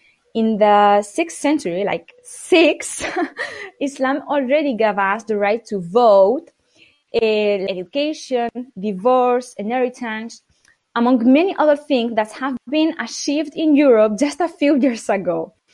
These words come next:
So if, uh, Islam were followed correctly, feminism wouldn't be necessary. So, <laughs> so yeah, that's why I say it's so important to know and to investigate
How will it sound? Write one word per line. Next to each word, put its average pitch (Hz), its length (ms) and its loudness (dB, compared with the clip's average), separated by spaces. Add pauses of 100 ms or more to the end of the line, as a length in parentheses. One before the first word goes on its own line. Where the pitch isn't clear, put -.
(240)
So 214 240 2
if, 247 260 -2 (200)
uh, 226 260 6
Islam 269 320 -2
were 453 120 2 (120)
followed 254 380 0
correctly, 214 560 -2 (840)
feminism 254 540 -2
wouldn't 277 400 -2
be 214 260 -4
necessary. 185 760 -10
So, - 160 -20 (100)
<laughs> - 1200 -12
so 233 560 2 (240)
yeah, 254 500 2
that's - 320 -4 (480)
why 240 260 2
I 311 40 0 (460)
say - 180 -8
it's 214 100 -6
so 254 180 0
important 262 720 -2
to 220 120 -8
know 208 480 -2
and 202 140 -8
to 208 100 -14
investigate 196 800 -6